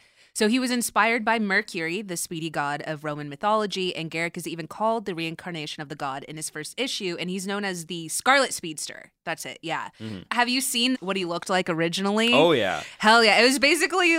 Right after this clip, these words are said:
Speaker 1: a Flash shirt. I
Speaker 2: Mm-hmm.
Speaker 1: mean, I would. Have you ever seen anyone wearing that
Speaker 2: Th-,
Speaker 1: design?
Speaker 2: there's a lot of people who really pull it off, and I really dig it. But, uh,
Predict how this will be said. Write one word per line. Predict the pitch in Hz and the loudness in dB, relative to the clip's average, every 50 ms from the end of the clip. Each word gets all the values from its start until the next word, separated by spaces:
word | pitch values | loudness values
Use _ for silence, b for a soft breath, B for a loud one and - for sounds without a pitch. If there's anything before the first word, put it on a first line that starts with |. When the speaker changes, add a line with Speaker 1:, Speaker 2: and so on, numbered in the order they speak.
| 277 - - | 2 0 2
Speaker 1:
a | 240 247 | 2 2
Flash | 240 - - 220 202 190 196 220 - | 2 2 4 6 8 8 8 6 4
shirt. | - - 233 190 180 180 208 254 - - - | 2 0 2 2 2 4 4 2 2 0 -4
I | 233 | -4
Speaker 2:
Mm-hmm. | 117 113 240 262 262 | 0 2 4 6 6
Speaker 1:
mean, | 285 285 269 | 8 8 8
I | 285 311 | 6 6
would. | 339 339 240 285 - - | 6 4 2 0 -2 -4
Have | 247 254 320 | 0 4 4
you | 320 339 | 6 6
ever | 349 349 359 | 6 4 4
seen | 339 - 294 254 262 | 0 0 0 0 0
anyone | 294 294 302 294 277 254 | 0 0 0 0 -2 0
wearing | 202 196 196 196 202 214 220 | 2 2 2 2 2 2 2
that | 196 185 175 - 175 156 _ _ _ - | 2 2 0 0 -6 -14 _ _ _ -6
Speaker 2:
Th-, | - 196 156 | -2 2 2
Speaker 1:
design? | 139 180 165 165 170 180 | 4 4 2 2 2 4
Speaker 2:
there's | 151 - - | 4 4 4
a | 233 160 | 4 4
lot | 117 110 127 - | 6 6 4 4
of | - | 2
people | - 180 - 190 185 170 | 0 -4 -4 -2 -2 -2
who | 143 135 117 | 0 -2 0
really | 107 113 113 117 107 | 0 0 0 0 -2
pull | - - 120 107 | -2 -2 -2 0
it | 98 | 0
off, | 101 95 - | 0 -2 -2
and | - 101 | -2 -4
I | 101 | -4
really | 98 107 110 107 101 | -2 -2 -4 -4 -4
dig | 90 110 107 101 | -4 -4 -2 -2
it. | 113 98 | -2 2
But, | - 165 - - | 2 2 2 2
uh, | 156 | 0